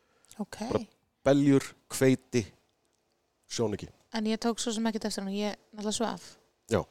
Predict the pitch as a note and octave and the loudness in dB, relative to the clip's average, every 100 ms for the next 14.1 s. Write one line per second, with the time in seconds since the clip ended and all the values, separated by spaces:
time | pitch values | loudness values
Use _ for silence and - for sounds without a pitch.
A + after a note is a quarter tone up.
0 | _ - G#3+ G#3 G3 G#3+ G3 G3 G#3 F#3 | _ -2 0 2 2 0 0 -4 -4 -2
1 | F#3+ - F3 E3+ D#3 - D#3+ A2 A2 C3 | -4 0 0 6 4 6 4 4 4 6
2 | A2 C3+ A2+ C3+ - G#2 G2 - C#3+ - | 6 8 6 6 6 4 4 2 0 0
3 | - _ _ _ - B3+ - - G#3+ - | -12 _ _ _ -4 -4 0 2 2 2
4 | - - - G#3 G#3+ A3 A3 F#3+ A#3 A#3 | -14 -10 4 6 6 4 4 6 8 6
5 | C4 A#3+ C4 - - C4 - C4+ - D4+ | 6 6 6 2 0 2 4 2 4 4
6 | C4+ A3+ - A#3 A3+ A3+ A#3 A#3 A#3+ A3 | 4 0 0 4 6 6 4 2 0 0
7 | - B3 A#3+ A#3 - - - - A#3+ A#3+ | 0 0 0 -2 -6 -20 -20 0 6 8
8 | B3+ B3+ A#3 B3 B3 - - B3 A#3+ C4 | 8 4 4 6 4 0 0 2 4 4
9 | C4 A#3+ A3 - - - - - - - | 4 2 0 -2 -10 -10 -10 -10 -14 -6
10 | - G#3+ C4 D4 B3 B3 B3 G3 - C4 | 6 8 8 6 2 4 6 6 8 8
11 | E4 - - - - - _ _ _ _ | 8 0 -8 -4 -4 -6 _ _ _ _
12 | G#3+ G#3 - A3 B3+ C4+ C4 G#3+ G#3+ B3 | 0 0 8 8 10 6 4 2 4 2
13 | A#3+ A#3 - G3+ G3 G#3 B3 B3+ B3+ B3+ | 4 2 4 4 4 2 2 0 0 0
14 | B3 | -4